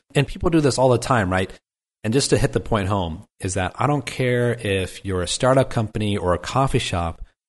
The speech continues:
your employees have to be paid minimum wage.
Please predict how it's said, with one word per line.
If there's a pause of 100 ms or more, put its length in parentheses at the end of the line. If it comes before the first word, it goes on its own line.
(480)
your
employees
have
to
be
paid
minimum
wage.